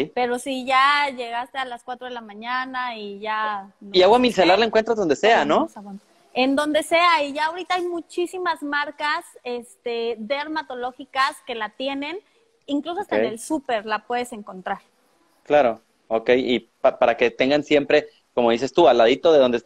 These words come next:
Speaker 2: de donde está el cepillo de dientes, ahí que tengan su agua micelar y que no se les olvide lavarse su carita, ¿no? Bueno, doctora,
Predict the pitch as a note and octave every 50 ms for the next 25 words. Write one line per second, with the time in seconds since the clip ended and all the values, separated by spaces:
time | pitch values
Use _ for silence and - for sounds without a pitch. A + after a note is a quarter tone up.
0 | - - A#2 A2 G#2+ A2 A2 G#2+ - C#3 C#3 C3+ - - - D3 D3+ D3 C3 A#2+
1 | A#2 C3+ D3 D3+ D3 E3+ - - A#2+ A#2+ A#2+ - C3+ - C3 C3 C#3 C3 - B2+
2 | B2 C3+ C3 B2+ B2 - A#2 G#2+ A2+ B2+ D3 D#3 D3 - B2 A2+ A2+ - C3+ B2
3 | A#2 - A2 G#2+ G#2 A#2 A#2 B2 C3 C3+ - _ _ _ _ - _ A2+ A2+ A2
4 | A2+ A2 A2 A#2 - - - - G2 F#2 F#2+ - - F#2 G2 A#2 B2+ - - -
5 | - _ _ - A2+ A#2 A#2 A#2 C3 B2+ B2+ - D#3 D#3 D3+